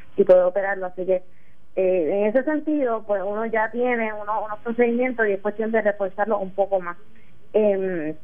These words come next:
realmente hemos estado haciendo eso, ¿no? Eh, compartiendo entre nosotros, entre los colegas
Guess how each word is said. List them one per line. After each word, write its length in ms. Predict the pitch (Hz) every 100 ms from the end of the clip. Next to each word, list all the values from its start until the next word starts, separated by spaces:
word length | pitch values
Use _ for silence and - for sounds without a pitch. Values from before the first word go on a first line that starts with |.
| - - - - - - - - - - - - -
realmente 460 | 233 220 220 226 262 240
hemos 220 | 220 226
estado 440 | 233 233 262 269
haciendo 400 | 214 196 208 247 277
eso, 240 | 359 302
¿no? 220 | 285 370
Eh, 140 | 302 220
compartiendo 500 | 202 185 196 202 208
entre 240 | 214 208 208
nosotros, 460 | 196 254 311 285
entre 200 | 240 208
los 120 | 208 202
colegas 600 | 202 208 285 285 262